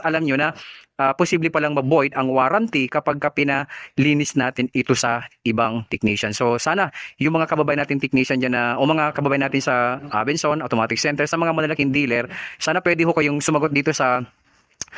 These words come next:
tanong ng ating minamahal na customer. Eh, pinalinis niya lang sa ibang technician, na-void agawa-, na-void agad ang warranty. So, makatarungan po ba? Yun lamang ho. Sabi ko nga sa inyo, wala po tayong kinakampihan dito. Ako, ako po'y nag-, ah, yung, yung, yung hinaing ng ating minamahal na customer, pinapadaan lang kay Kamaster.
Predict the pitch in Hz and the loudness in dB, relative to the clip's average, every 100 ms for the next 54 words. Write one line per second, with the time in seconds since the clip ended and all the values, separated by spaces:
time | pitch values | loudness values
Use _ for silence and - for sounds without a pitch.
0 | - - - 175 170 151 143 147 135 131 | -14 -4 0 2 2 0 0 0 0 0
1 | 131 127 123 117 131 127 120 107 - 120 | 0 0 0 2 0 0 -2 -8 -10 -4
2 | 117 120 117 113 139 147 156 156 151 147 | 0 2 0 0 0 0 0 0 0 -2
3 | 156 135 139 143 139 135 113 117 - _ | 0 0 0 0 0 0 -4 -6 -10 _
4 | 131 131 127 117 113 - - 127 208 175 | 2 4 2 2 0 0 0 4 4 4
5 | 151 131 123 113 107 104 135 190 208 180 | 2 2 2 2 2 0 0 0 2 2
6 | 160 127 123 107 - 165 226 226 214 160 | 0 2 2 2 0 2 4 4 2 2
7 | - - - 123 135 165 214 202 147 143 | -4 -14 -4 0 2 2 2 2 2 2
8 | 135 131 120 123 113 110 107 113 104 101 | 2 0 -2 0 -2 0 0 0 0 0
9 | 101 110 190 190 - - 190 196 190 - | 0 2 2 2 0 0 4 4 2 -6
10 | - _ 165 180 - 170 214 226 233 233 | -16 _ 0 0 -2 0 2 4 4 4
11 | 226 220 220 214 190 190 175 156 165 160 | 4 4 2 2 2 2 2 2 2 2
12 | 151 147 147 143 147 147 127 156 156 160 | 2 2 0 0 0 0 0 0 0 0
13 | 151 143 139 131 127 113 110 110 135 101 | 0 0 0 -2 -2 0 0 0 -2 -2